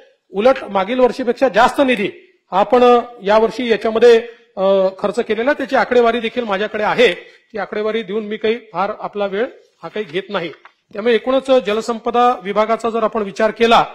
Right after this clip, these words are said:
तर या संदर्भात, अ, जे काही विषय समोर आलेले आहेत त्या विषयांसंदर्भात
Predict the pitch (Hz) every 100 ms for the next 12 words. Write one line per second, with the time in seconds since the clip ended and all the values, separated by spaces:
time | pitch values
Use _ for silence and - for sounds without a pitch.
0 | - _ _ - 277 233 226 233 220 220
1 | 226 226 226 226 220 226 _ _ _ -
2 | 185 196 190 185 _ _ _ 170 190 220
3 | 214 190 247 240 233 208 208 202 185 214
4 | 220 175 - - _ - 294 226 - 240
5 | 226 214 214 220